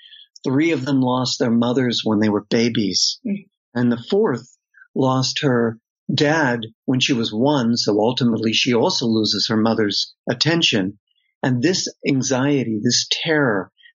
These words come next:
Speaker 1: this feeling of being broken from a mother's love, this was the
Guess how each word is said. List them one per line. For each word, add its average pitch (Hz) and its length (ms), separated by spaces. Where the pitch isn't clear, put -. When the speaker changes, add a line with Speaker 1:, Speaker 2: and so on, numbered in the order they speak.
Speaker 1:
this 143 220
feeling 160 400
of 113 160
being 127 240
broken 123 460
from 113 180
a 110 40
mother's 113 480
love, 120 420
this 160 360
was 139 240
the 120 320